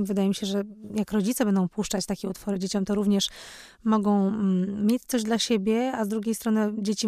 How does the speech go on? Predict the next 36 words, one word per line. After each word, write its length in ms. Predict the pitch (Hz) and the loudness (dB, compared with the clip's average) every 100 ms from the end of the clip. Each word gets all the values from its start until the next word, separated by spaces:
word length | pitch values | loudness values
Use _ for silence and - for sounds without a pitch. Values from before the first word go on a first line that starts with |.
| 220 | -2
obcują 520 | 233 - - 214 208 | -4 -6 0 2 2
z 140 | 196 - | 0 -6
ciekawą 500 | - - 254 226 220 | -6 2 2 2 2
harmonią, 500 | 226 208 202 202 208 | 2 4 4 4 4
niebanalnym 600 | 220 208 208 208 202 190 | 4 4 4 4 4 2
tekstem 540 | 185 - - 196 202 - - - - - | 0 -2 0 0 0 -4 -20 -20 -20 -18
i 200 | - 214 | -6 -4
wydaje 300 | 196 214 208 | 0 2 4
mi 80 | 202 | 2
się, 100 | 226 | 0
że 100 | 208 | -2
jest 200 | 190 - | -4 -4
to 80 | 196 190 226 _ _ | -4 -6 -14 _ _
po 100 | 208 | -6
prostu 260 | 208 214 | -4 -4
fajna 300 | 202 202 190 | 2 4 4
propozycja. 580 | - 190 - 175 160 - | 2 -2 -4 -4 -6 -2
No, 120 | 202 | -2
w-, 100 | 202 | -2
cała 220 | - 269 262 | 0 2 2
współpraca 540 | - 247 226 254 226 | 2 -2 0 0 2
z 60 | 214 | 4
Markiem 360 | 220 220 226 | 4 4 0
oczywiście 540 | 214 208 202 220 202 202 - - - - - | 0 -2 -2 0 0 0 -8 -20 -20 -8 0
była 260 | 208 202 | 4 6
urocza, 440 | 208 202 196 233 214 | 6 4 4 4 2
bo 160 | 202 | 2
Marek 320 | 202 190 190 | 4 2 2
jest 120 | 202 - | -2 -2
taką 280 | 196 208 | 0 0
osobą, 600 | 196 - 175 180 190 208 220 - - - | 0 0 0 0 0 -2 -6 -16 -20 -14
e, 180 | - 190 | -6 -6
uroczą 800 | 240 240 220 190 220 208 220 233 202 | 2 4 6 4 2 2 2 0 -2
i, 720 | 220 202 202 202 202 214 214 | 0 2 2 0 -2 -4 -6
i 60 | 196 | -2
bardzo 300 | 208 196 | -2 0